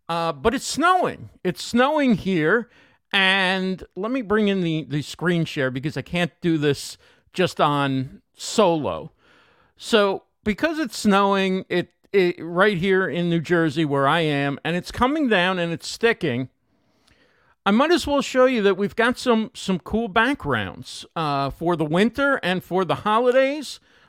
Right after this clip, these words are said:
Uh, you have this with some snow, a snowball flying in the air, <laughs> and there's different variations of this. Some have the, uh, they have the logo.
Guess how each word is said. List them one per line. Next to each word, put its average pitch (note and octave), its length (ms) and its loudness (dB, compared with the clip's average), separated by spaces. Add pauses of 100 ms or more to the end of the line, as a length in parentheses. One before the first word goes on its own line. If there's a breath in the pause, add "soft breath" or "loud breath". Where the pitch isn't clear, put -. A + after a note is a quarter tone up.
(120)
Uh, C#3+ 380 0
you C#3 180 -2
have C3 280 -4
this B3 480 0
with C#3 180 -10
some A#2 220 -12
snow, C4 640 -2
a B2+ 60 -8
snowball F#3+ 640 0
flying G3+ 720 0
in G#3+ 240 2
the E3 280 -4
air, A#3+ 400 0 (400 loud breath)
<laughs> - 400 -14
and G3 440 2
there's G#3 380 0
different C4 380 0
variations A#3+ 1000 2
of F#3 160 -4
this. A#3+ 220 4
Some F#3 340 0
have F3 360 0
the, E3 380 -2 (480 soft breath)
uh, C#3 560 0
they C#3 160 -2
have C#3 200 -2
the B2+ 80 -2
logo. A3 840 2